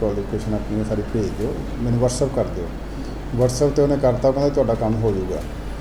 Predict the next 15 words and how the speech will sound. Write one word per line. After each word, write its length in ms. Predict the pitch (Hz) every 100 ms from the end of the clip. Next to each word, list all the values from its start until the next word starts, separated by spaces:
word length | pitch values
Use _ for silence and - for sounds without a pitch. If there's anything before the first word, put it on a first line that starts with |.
| - - - - -
ਔਰ 220 | 131 156
ਇਹ 320 | 165 170 175
ਫਿਰ, 180 | 170 170
ਅ, 1120 | 165 165 165 160 151 - 143 139 139 135 135 -
ਥੋੜ੍ਹੇ 200 | 143 151
ਦਿਨ 100 | 156
ਪਹਿਲਾਂ, 580 | 147 147 151 131 127 135
ਅ, 240 | 139 127 120
ਚੌਵੀ 380 | 135 127 143 143 - - - -
ਪੰਜ 200 | 127 127
ਦੀ 220 | 131 143
ਗੱਲ 200 | 127 117
ਹੀ 180 | 117 104
ਹੈ, 260 | 113 135 - - - - - -
ਇੱਕ 120 | 143